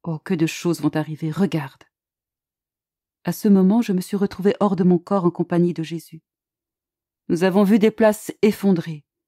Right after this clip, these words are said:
des villes complètement brûlées, des régions inondées desquelles avait disparu tout ce qui s'y trouvait. D'autres endroits avaient connu des tremblements de terre avec des dommages considérables et des morts. Ailleurs,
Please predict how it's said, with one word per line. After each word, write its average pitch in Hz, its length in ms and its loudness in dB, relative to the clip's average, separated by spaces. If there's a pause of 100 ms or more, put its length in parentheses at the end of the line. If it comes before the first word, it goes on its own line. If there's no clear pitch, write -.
(280)
des 220 200 4
villes 247 320 6
complètement 196 640 4
brûlées, 156 400 -4 (640)
des 185 100 -2
régions 190 680 2
inondées 202 520 6
desquelles 202 280 2
avait 185 200 4
disparu 185 420 0 (140)
tout 240 140 6
ce - 140 0
qui 165 140 -4
s'y - 180 -10
trouvait. - 440 -10 (1300)
D'autres 175 320 -2
endroits 190 240 2
avaient 185 160 2
connu 196 240 4
des 190 120 0
tremblements 185 480 2
de 170 100 0
terre 190 320 -2
avec 180 180 0
des 196 140 4
dommages 190 420 2
considérables 180 760 0
et 170 60 0
des 165 140 2
morts. 156 280 -2 (1160)
Ailleurs, 185 560 -2